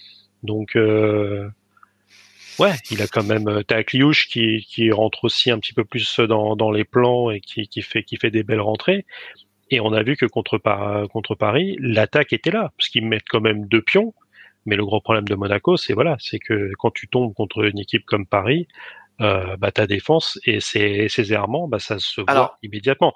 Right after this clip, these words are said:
Speaker 1: On n'a
Speaker 2: alors,
Speaker 1: pas parlé des gar-, des gardiens,
Speaker 2: alors, on parle des
Speaker 1: qui
Speaker 2: gardiens,
Speaker 1: font quand
Speaker 2: c'est ça.
Speaker 1: même une, euh, <laughs> qui nous
Speaker 2: Alors,
Speaker 1: font des, des belles boulettes
Speaker 2: alors,
Speaker 1: aussi,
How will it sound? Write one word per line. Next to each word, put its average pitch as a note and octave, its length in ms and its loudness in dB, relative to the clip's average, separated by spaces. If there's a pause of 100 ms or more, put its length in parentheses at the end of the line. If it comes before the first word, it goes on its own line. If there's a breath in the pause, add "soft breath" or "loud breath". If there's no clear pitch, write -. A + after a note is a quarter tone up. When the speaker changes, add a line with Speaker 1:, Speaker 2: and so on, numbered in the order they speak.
Speaker 1:
On D3 80 -4
n'a B2 80 4
Speaker 2:
alors, A#2+ 100 2
Speaker 1:
pas A#2+ 60 2
parlé A#2+ 260 -2
des A#2+ 140 4
gar-, A#2+ 260 0
des A#2+ 140 0
gardiens, A#2+ 420 2
Speaker 2:
alors, A#2 140 2
on - 20 -12
parle A2+ 140 -4
des A2 60 -6
Speaker 1:
qui G#2+ 60 -6
Speaker 2:
gardiens, B2+ 240 0
Speaker 1:
font - 40 -6
quand C3 80 2
Speaker 2:
c'est D3 120 4
ça. D#3+ 60 0
Speaker 1:
même C#3+ 100 -4
une, B2+ 140 -2
euh, A2+ 640 0 (180)
<laughs> - 200 -14
qui C3 140 -2
nous B2 120 0
Speaker 2:
Alors, A#2 140 4
Speaker 1:
font D3 80 0
des, A#2 340 -4
des A2+ 120 -2
belles C#3+ 180 2
boulettes C3+ 240 0
Speaker 2:
alors, - 100 -2
Speaker 1:
aussi, D#3+ 220 -6